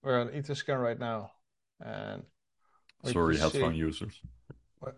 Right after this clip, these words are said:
Speaker 1: what you see here is the Q N T token, the burn address, the top wallet people, the nine million five hundred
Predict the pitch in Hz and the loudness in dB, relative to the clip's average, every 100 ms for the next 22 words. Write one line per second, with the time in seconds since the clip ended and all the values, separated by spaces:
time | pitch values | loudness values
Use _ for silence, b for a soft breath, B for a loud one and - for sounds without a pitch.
0 | - 139 127 139 - 143 127 113 131 135 | -10 -8 -6 -6 -4 2 2 6 8 8
1 | 117 - _ _ b b b b b _ | 6 0 _ _ b b b b b _
2 | - 123 113 110 113 113 110 110 107 - | 4 6 8 6 6 6 4 2 -2 -6
3 | - 147 135 127 - 151 143 135 - 156 | -8 0 2 2 2 6 8 6 2 2
4 | 123 117 - _ - 160 147 147 120 107 | 4 2 -4 _ 0 6 6 6 0 -2
5 | - _ - 120 120 156 175 143 143 139 | -8 _ -4 -2 4 6 6 2 4 6
6 | 143 147 - _ _ _ _ _ _ _ | 6 2 -10 _ _ _ _ _ _ _
7 | _ _ _ _ _ _ _ 151 131 127 | _ _ _ _ _ _ _ 0 0 4
8 | 165 143 135 135 143 143 147 131 139 135 | 4 4 6 8 10 6 2 0 2 2
9 | 135 131 135 139 139 139 139 135 135 127 | 2 2 6 6 4 4 6 6 4 2
10 | 127 147 131 120 127 135 131 127 | 2 4 4 6 6 6 0 -4